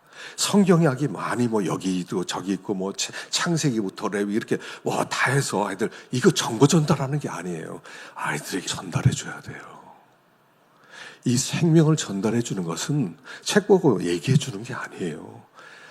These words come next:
내가 체험하지 못하면 절대로 적인 지식이에요. 여러분, 요리사는요,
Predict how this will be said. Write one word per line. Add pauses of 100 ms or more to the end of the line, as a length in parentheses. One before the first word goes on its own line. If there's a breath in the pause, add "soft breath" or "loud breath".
(120 loud breath)
내가
체험하지
못하면
절대로
적인
지식이에요. (1500 loud breath)
여러분,
요리사는요,